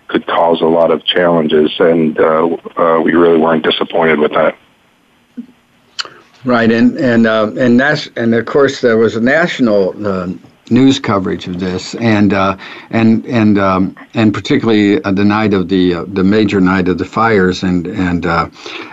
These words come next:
Speaker 2: and at that time, and Robin, I'll go back to you for a second. You were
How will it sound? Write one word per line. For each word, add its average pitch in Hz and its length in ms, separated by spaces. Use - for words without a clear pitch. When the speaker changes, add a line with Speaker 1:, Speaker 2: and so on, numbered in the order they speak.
Speaker 2:
and 127 160
at 113 120
that 165 240
time, 123 340
and 107 240
Robin, 131 280
I'll 117 80
go 123 120
back 120 260
to 113 80
you 131 160
for 117 180
a 208 60
second. - 480
You 139 160
were 127 320